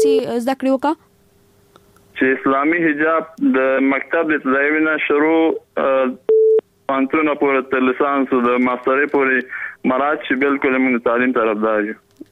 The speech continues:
Speaker 1: ژوندي اوسئ. کور مو ودان چې تماس مو ونیوه، وبورو چې نور چا تماس نیولی او، اه، له کوم ځای نه. سلام، وخت مو بخیر.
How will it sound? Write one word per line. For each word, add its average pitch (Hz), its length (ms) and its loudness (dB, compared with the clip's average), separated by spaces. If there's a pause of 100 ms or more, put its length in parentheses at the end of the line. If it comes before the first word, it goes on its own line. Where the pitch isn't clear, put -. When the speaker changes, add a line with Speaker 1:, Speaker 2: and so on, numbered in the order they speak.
(180)
Speaker 1:
ژوندي 226 200 0
اوسئ. 190 200 -2 (120)
کور 226 160 2
مو 220 80 0 (140)
ودان 277 420 2 (140)
چې 262 420 0
تماس 247 260 0
مو 269 160 0
ونیوه، 277 240 2 (360)
وبورو 254 440 2 (180)
چې 240 380 2
نور 277 340 0 (120)
چا 269 180 -2 (240)
تماس 240 300 0
نیولی 277 440 0
او، 220 160 -2 (220)
اه، 190 220 -4
له 196 100 -2
کوم 214 320 0
ځای 185 100 0
نه. 190 120 -2 (340)
سلام، 277 300 0
وخت 285 120 -2
مو 269 80 2
بخیر. 330 320 -2